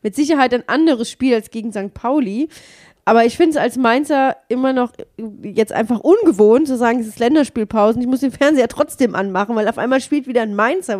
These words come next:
in der deutschen Nationalmannschaft und du hast trotzdem keine Ruhe. Ähm, aber das, also, ich kann nur noch mal abschließend zu der ganzen Burkhardt-Thematik sagen, das ist so ein, so ein Weg, der hat sich selbst gezeichnet und ist einfach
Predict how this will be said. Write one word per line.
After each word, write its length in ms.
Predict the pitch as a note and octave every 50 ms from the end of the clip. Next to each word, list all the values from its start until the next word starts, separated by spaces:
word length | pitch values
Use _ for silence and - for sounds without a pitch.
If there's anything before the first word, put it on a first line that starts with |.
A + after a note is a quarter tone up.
| F3+ E3+
in 60 | - - - - - - _
der 140 | A3 A3 G#3
deutschen 300 | G#3+ A3+ A#3+ A#3+ C4 A#3
Nationalmannschaft 1000 | G3+ G3 - - G#3 G3+ F#3 G3+ C4 C#4 G#3+ F3 F3 F#3+ - G#3+ G3 G3 -
und 60 | A3 G3+
du 40 |
hast 140 | G#3 G#3+ G#3
trotzdem 340 | - G#3+ - - - G3+ D#3
keine 280 | - F3+ - E3 E3+ D#3+
Ruhe. 320 | E3 E3 F3 G3+ B3+ D4 - - - - - - _ _ -
Ähm, 380 | G#3+ G#3 G#3 G#3 G#3+ G#3 G3+ - _ _ _
aber 440 | - G3 G#3 G#3+ A3 G#3+ G#3 - - _ _ _ _ _ _ -
das, 140 | A3 A3+ - _ _
also, 240 | G#3 G#3 G#3+ A3+ G#3 - - _ _
ich 100 | - -
kann 140 | C4 B3+
nur 120 | C#4 C#4+ C#4
noch 160 | B3+ A#3+ A3
mal 180 | A#3+ A3 - -
abschließend 500 | - B3 - - - A#3+ A3+ - A3+ -
zu 100 | A#3+ A3+
der 140 | G#3 G#3+
ganzen 420 | G#3 G#3 A3+ A#3 - B3 A#3 A3+ G#3
Burkhardt-Thematik 840 | - A3+ B3 B3+ - A#3 G#3 - A3 G3 G3 F#3+ G3 G3 A3 G#3+ F#3
sagen, 280 | - G3+ F#3+ G3+ G#3 G#3
das 140 | G#3 -
ist 180 | - A#3 - -
so 100 | A3 G#3+
ein, 220 | G#3+ G#3+ G#3 G3+ - _ _ _ _ _ _ _ _
so 140 | _ - A#3
ein 180 | A3+ A3 G3
Weg, 280 | A3+ B3+ C4+ C#4 C#4 -
der 140 | C4 A#3+ A#3
hat 140 | A#3+ A#3
sich 160 | - A#3 G#3 -
selbst 340 | A#3+ A#3 A#3+ - - -
gezeichnet 540 | - G#3+ - - A#3 G#3 A3 A#3+ - B3 G#3
und 120 | F#3+ A3 G#3+
ist 120 | G3+ G3+
einfach 340 | E3 G#3 G3 - G#3 F#3+